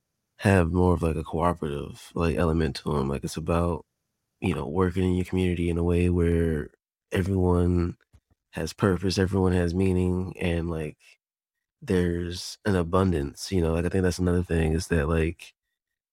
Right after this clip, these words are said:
everyone can have their needs met and then some, but it just requires a bit of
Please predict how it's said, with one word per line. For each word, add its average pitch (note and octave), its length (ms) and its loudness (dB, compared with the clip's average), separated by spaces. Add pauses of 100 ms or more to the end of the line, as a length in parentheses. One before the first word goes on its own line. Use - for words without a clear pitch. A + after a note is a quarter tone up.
everyone G2+ 440 4
can F#2+ 120 0
have F2+ 240 0
their E2+ 100 -2
needs F2 300 -2
met E2+ 220 0
and E2 160 -2
then F2 180 0
some, D#2+ 520 -10 (920)
but F#2 180 0
it F2 60 0
just F2 200 -2
requires F2+ 400 0
a F2 60 0
bit E2+ 180 0
of E2+ 420 -4